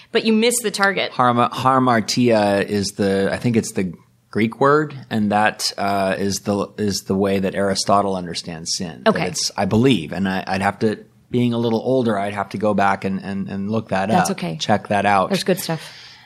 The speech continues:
Speaker 2: But, uh, that is a common way of,
Speaker 1: Yeah.
Speaker 2: of understanding sin. Matt, uh, Whitlock, one of our, well, my former colleague and your, your present colleague,
Speaker 1: He's
Speaker 2: one of
Speaker 1: great.
Speaker 2: the most brilliant people I know, Matt talks about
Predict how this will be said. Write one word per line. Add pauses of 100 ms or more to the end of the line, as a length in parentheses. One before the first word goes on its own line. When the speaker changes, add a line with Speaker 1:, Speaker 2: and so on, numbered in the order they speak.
(180)
Speaker 2:
But, (160)
uh,
that
is
a
common
way
of,
Speaker 1:
Yeah.
Speaker 2:
of
understanding
sin. (300)
Matt,
uh,
Whitlock,
one
of
our, (100)
well,
my
former
colleague
and
your,
your
present
colleague,
Speaker 1:
He's
Speaker 2:
one
of
Speaker 1:
great.
Speaker 2:
the
most
brilliant
people
I
know, (440)
Matt
talks
about